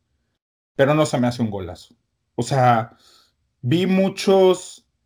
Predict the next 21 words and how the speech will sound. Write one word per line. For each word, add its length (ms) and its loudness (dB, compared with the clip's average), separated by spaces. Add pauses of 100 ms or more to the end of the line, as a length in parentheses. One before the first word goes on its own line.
(180)
tipo, 360 0
vi 180 0
muchos 560 -6
tweets 680 0
de 140 2
todo 680 2
mundo, 680 -2
¿no? 180 0
El 140 -4
que, 300 0 (300)
el 180 4
Warrior, 580 2
pues, 240 -8
de 240 2
ya 200 0
denle 260 -2
dos 300 -2
puscas 720 -2
a, 340 0
a 140 2
este, 540 -4